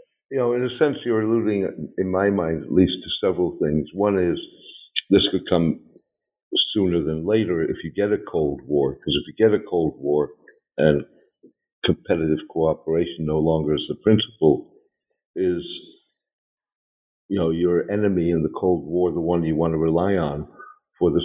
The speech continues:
security of your energy, uh, supplies? And so it stri-, strikes me that the Chinese could be confronted with that decision much earlier. And, you know, your reference to Gwadar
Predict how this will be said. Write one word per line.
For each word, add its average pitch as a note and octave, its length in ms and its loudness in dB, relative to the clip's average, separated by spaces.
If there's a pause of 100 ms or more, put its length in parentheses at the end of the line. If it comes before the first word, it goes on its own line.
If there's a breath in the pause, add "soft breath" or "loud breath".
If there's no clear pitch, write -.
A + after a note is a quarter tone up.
security D#2 640 -2
of D2+ 200 0
your C#2+ 360 -2 (300)
energy, E2 440 0 (160)
uh, C#2 220 0 (120)
supplies? C2 520 0 (880)
And D#2 220 0
so D2+ 460 0
it - 80 -4 (100)
stri-, E2 240 2
strikes - 320 -2
me E2+ 120 0
that D2 200 2
the C#2+ 80 -6 (100)
Chinese D#2+ 420 0 (140)
could F2+ 180 0
be D2 260 0 (520 soft breath)
confronted D#2+ 500 0
with D2+ 160 -4
that D#2 240 -2
decision C#2+ 540 -2
much D2+ 140 2 (120)
earlier. D#2+ 560 -2 (540 loud breath)
And, F2+ 280 0 (120)
you F#2+ 80 4
know, E2 100 2
your F2+ 220 -2
reference F#2 460 -2 (100)
to E2 60 -2
Gwadar E2+ 760 -2